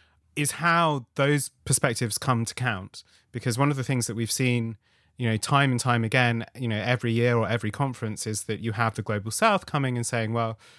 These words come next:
you know, we're actually experiencing the consequences of this already." You know, it is something that we are now facing quite clearly. And yet it doesn't seem to feed into this conversation very clearly at all. Is that just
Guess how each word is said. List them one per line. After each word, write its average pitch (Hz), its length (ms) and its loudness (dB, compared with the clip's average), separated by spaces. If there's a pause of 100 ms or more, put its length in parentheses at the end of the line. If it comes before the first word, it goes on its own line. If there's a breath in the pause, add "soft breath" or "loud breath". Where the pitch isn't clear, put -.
(100)
you 135 120 -4
know, 120 60 0
we're 135 140 2
actually 147 320 2
experiencing 107 800 -2
the 110 100 -8
consequences 113 560 -6
of 104 60 -6
this - 420 -4 (320)
already." 139 540 0 (280)
You 113 100 -4
know, 113 40 0
it 120 180 0
is 123 140 2
something 113 520 -2 (880)
that 139 120 0
we 123 140 2
are 123 100 2
now 120 640 2
facing 117 640 2 (120)
quite 123 260 0
clearly. 107 520 -2 (560 soft breath)
And 131 220 4
yet 131 300 2
it 135 200 -8 (180)
doesn't 156 280 2
seem 123 200 0
to 117 100 -4
feed 120 200 0
into 113 400 0
this 110 140 -2
conversation 107 800 -2
very 107 220 -2
clearly 104 340 -2
at - 180 -8
all. 107 200 -2
Is 131 120 -2
that 170 180 -4
just 165 260 0